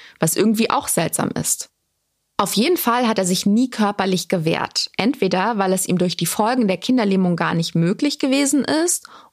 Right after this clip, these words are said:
oder weil es einfach nicht seinem Weltbild entsprochen hat, eine Frau zu schlagen. Es könnte natürlich auch Scham gewesen sein, das wäre auch denkbar.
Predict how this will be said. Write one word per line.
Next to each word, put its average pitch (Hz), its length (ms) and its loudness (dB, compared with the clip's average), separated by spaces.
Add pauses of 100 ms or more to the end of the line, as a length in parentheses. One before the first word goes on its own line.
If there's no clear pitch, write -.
oder 240 420 2
weil 196 140 2
es 202 120 -2
einfach 190 360 -2
nicht 190 180 2
seinem 170 300 2
Weltbild 165 560 0
entsprochen 160 560 0
hat, 165 140 0
eine 165 160 0
Frau 170 280 0
zu 170 140 -4
schlagen. - 480 -2 (640)
Es - 180 0
könnte 269 320 2
natürlich 220 480 0
auch 180 100 -4
Scham 220 420 0
gewesen 180 400 2
sein, 180 260 0
das 185 160 0
wäre 170 240 0
auch 160 180 -4
denkbar. - 480 -6